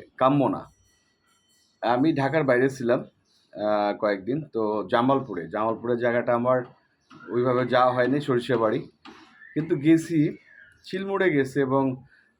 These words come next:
আহ, বলতে পারেন যে একটা জায়গা আছে, আমি, মানে, আমরা সরিষাবাড়ি যাওয়ার পথে, মনে করেন, মেইন রোড থেকে,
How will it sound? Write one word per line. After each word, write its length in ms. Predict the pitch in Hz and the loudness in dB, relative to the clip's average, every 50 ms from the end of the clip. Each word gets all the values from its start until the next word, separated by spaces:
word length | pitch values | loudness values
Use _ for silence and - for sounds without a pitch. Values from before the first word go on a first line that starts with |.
| _ - | _ -8
আহ, 360 | - 110 120 120 120 120 117 | -4 -2 0 2 2 2 2
বলতে 240 | 120 135 135 131 151 | 2 0 0 2 4
পারেন 300 | 147 147 147 151 156 151 | 4 4 4 4 2 2
যে 360 | 147 165 165 165 165 165 156 - - - _ _ _ - - - | 2 2 4 4 4 4 2 0 -4 -12 _ _ _ -20 -12 -6
একটা 260 | - 127 135 135 170 156 | -4 -4 -2 -2 -2 0
জায়গা 340 | 151 160 156 156 151 156 | 2 4 4 4 6 4
আছে, 260 | 156 147 147 - 180 170 | 4 4 2 0 -2 0
আমি, 240 | 156 156 156 156 - 123 | 0 0 0 -2 -2 0
মানে, 300 | 143 156 165 170 165 151 - - | 0 2 4 4 4 2 0 -2
আমরা 320 | 135 147 151 151 160 160 | -2 0 2 4 4 4
সরিষাবাড়ি 520 | 151 151 - 165 156 - 180 165 175 175 175 | 4 2 0 0 0 0 0 2 2 2 2
যাওয়ার 260 | 160 165 165 160 160 147 127 - | 4 6 6 6 6 4 0 -6
পথে, 360 | - 175 170 - 269 311 269 | -6 -6 -4 -4 -4 -2 -2
মনে 240 | 143 123 131 135 139 | -2 0 0 0 0
করেন, 220 | 131 151 147 143 139 | 2 2 2 2 4
মেইন 280 | 139 147 156 160 165 | 4 4 2 2 2
রোড 180 | 160 180 175 - | 0 -2 -2 -2
থেকে, 300 | - 202 - - - | -6 -8 -6 -6 -6